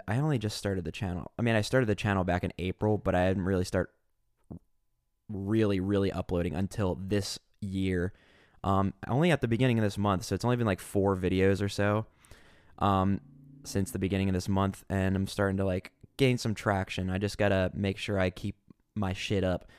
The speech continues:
'cause that's the one thing. Uh, my girlfriend is keeping me, keeping me in line as far as, like, uploading. She's like, "What did you do for your, your goal today?"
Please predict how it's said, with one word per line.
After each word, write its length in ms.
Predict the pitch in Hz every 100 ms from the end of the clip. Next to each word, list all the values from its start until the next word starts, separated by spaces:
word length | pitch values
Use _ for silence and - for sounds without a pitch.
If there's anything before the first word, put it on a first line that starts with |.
| - _ -
'cause 360 | 101 92 90 - _ -
that's 220 | 104 -
the 80 | 104
one 220 | 98 98
thing. 240 | 98 101 101
Uh, 140 | 98
my 120 | 101
girlfriend 460 | 101 101 101 101 98
is 80 | -
keeping 280 | 110 101
me, 280 | 101 98 95 90 - - - - _ -
keeping 260 | 101 98
me 240 | 98 95 - _ _ -
in 260 | 113 113
line 380 | 107 101 98 98
as 120 | 98
far 240 | - 98 95
as, 160 | 95
like, 220 | 98 95 - -
uploading. 400 | 101 - 95 98
She's 200 | 101 101
like, 160 | 92 104
"What 140 | 101
did 120 | 107
you 140 | 113 120
do 180 | 131 147
for 180 | -
your, 340 | 156 156 160 160 _ _ _ _ _ _ -
your 160 | 120
goal 340 | 131 156 160 156
today?" 580 | 117 107 101 104 110